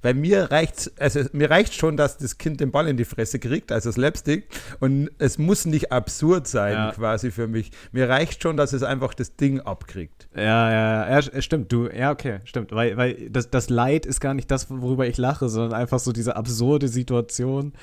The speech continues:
Speaker 1: Genau.
Speaker 2: Ja. Ja, das, das ist spannend, ja. Ja, stimmt. Abs-, Absurditäten bereichern mein Leben schon, schon sehr doll. Ich, ich hab dir ja auch ein, ein Foto geschickt, jetzt die letzten Tage bei mir vor der Tür steht jetzt neuer-,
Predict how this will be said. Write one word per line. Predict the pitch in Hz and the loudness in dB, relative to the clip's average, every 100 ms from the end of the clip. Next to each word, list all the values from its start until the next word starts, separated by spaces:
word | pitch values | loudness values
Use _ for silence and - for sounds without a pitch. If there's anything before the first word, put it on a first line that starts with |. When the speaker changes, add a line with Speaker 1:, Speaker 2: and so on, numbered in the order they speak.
| - | -2
Speaker 1:
Genau. | 165 139 104 85 - | 2 2 0 -6 -6
Speaker 2:
Ja. | 101 - - - - - - - - - _ - | -4 -6 -12 -20 -20 -20 -20 -20 -20 -20 _ -8
Ja, | 113 135 | -2 -2
das, | 123 | -2
das | - 107 98 | -4 -4 -4
ist | |
spannend, | - 110 95 87 | -4 -4 -4 -2
ja. | 95 95 92 - | -2 -2 -4 -6
Ja, | 101 110 | -2 -2
stimmt. | - 110 | -2 -4
Abs-, | 104 107 | -4 -4
Absurditäten | 120 113 123 120 - 127 131 127 117 98 | -4 2 2 2 0 0 -2 -4 -6 -4
bereichern | 104 107 113 123 113 | -2 0 0 0 -4
mein | 107 104 | -4 -4
Leben | 101 104 98 | -2 -2 -4
schon, | - 101 92 | -6 -6 -8
schon | - 98 | -10 -6
sehr | 90 92 | -2 -2
doll. | 90 90 95 110 - - - - | 0 -2 -2 -6 -16 -20 -14 -6
Ich, | 107 110 | -4 -2
ich | 117 | 0
hab | 120 | 2
dir | 127 | 4
ja | |
auch | 117 117 | 2 0
ein, | 110 110 107 110 | -4 -8 -8 -8
ein | 98 | -6
Foto | - 123 131 | -4 -2 0
geschickt, | 113 - 113 - | -2 -2 -6 -4
jetzt | 107 - | -6 -4
die | 104 | -6
letzten | 110 - | -6 -6
Tage | 101 107 110 | -4 -2 -2
bei | 110 | -2
mir | 107 107 110 | -2 -2 -4
vor | - | -2
der | 113 | -2
Tür | - 120 | -2 -4
steht | - 107 | -4 -4
jetzt | 107 - | -4 -4
neuer-, | 110 113 | -2 0